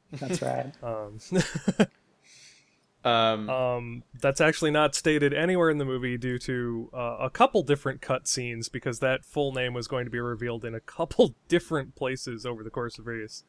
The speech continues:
Speaker 1: Yeah, including
Speaker 2: script
Speaker 1: a
Speaker 2: treatments.
Speaker 1: proposal and wedding scene between Mario and Daniela at the
Speaker 2: Uh,
Speaker 1: end that was cut.
Speaker 2: two,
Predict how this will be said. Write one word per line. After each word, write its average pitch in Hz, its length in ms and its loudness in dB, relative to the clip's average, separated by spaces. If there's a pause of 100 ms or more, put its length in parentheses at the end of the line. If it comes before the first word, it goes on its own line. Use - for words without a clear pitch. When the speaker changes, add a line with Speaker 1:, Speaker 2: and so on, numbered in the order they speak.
(140)
Speaker 1:
Yeah, 139 160 8
including 147 580 10
Speaker 2:
script 131 140 -4
Speaker 1:
a - 20 -14
Speaker 2:
treatments. 139 500 6
Speaker 1:
proposal 147 520 12
and 123 120 6
wedding 143 280 10
scene 123 480 2
between 135 320 4
Mario 127 280 0
and 135 140 4
Daniela 135 420 4
at 120 60 -4
the 135 80 -2
Speaker 2:
Uh, 131 80 0
Speaker 1:
end 131 200 -4 (100)
that 139 120 0
was 135 160 -2
cut. - 200 6
Speaker 2:
two, 294 240 6